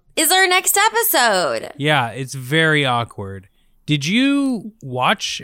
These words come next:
Speaker 2: Ally McBeal? I'm sure we'll get into it in the episode we recorded months ago. But
Speaker 1: <laughs> No, I didn't. I don't think I've ever seen a single episode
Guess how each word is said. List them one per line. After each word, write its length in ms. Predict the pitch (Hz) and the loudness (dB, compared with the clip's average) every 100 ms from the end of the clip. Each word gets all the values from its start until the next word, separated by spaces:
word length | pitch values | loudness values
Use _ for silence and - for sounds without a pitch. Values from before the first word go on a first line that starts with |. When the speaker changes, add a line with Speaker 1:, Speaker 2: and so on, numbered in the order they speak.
| - | -4
Speaker 2:
Ally 300 | 151 180 208 | 0 0 0
McBeal? 800 | 208 202 _ - 202 208 226 208 | -4 -6 _ -8 -4 -2 -2 -4
I'm 120 | 160 139 | -2 -2
sure 220 | - 233 | 0 2
we'll 160 | 202 143 | 4 4
get 180 | 135 | 4
into 300 | 139 156 139 | 4 4 4
it 80 | 127 | 4
in 140 | 120 117 | 2 2
the 120 | 117 | 2
episode 460 | 135 131 - 117 | 0 0 -2 -4
we 100 | 110 | -2
recorded 520 | 117 110 120 117 110 107 | -4 -4 -2 0 -2 0
months 380 | 120 123 120 120 | 2 2 0 -4
ago. 380 | 101 90 92 - _ _ _ - | -4 -6 -8 -12 _ _ _ -4
But 260 | - - 679 | 0 2 2
Speaker 1:
<laughs> 60 | 622 539 494 1017 855 - | 0 -4 -6 -8 -10 -8
No, 600 | 311 427 415 311 240 220 - | -2 2 2 2 2 0 -2
I 180 | 294 | -2
didn't. 380 | 269 339 302 269 | 0 0 0 0
I 160 | 233 262 | 0 -2
don't 240 | 294 285 | -2 -6
think 140 | 294 277 | -4 -4
I've 140 | 247 - | -4 -2
ever 260 | 226 240 269 | -2 -2 -4
seen 480 | - 262 247 240 240 - - - - | -6 -4 -2 -4 -6 -12 -20 -20 -10
a 40 | |
single 500 | - - 240 269 311 | -8 -2 0 2 2
episode 720 | 277 233 220 220 208 208 202 | 2 0 -2 0 2 2 0